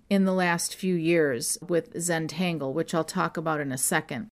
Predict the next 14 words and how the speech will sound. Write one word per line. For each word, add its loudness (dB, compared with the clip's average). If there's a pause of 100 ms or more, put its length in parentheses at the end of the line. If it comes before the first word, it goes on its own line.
(160)
Doodling 4
is 6
basically 0
putting 4
pen 0
to -4
paper 0 (400)
to 4
see 6
what 2
you -4
come -4
up -2
with. -6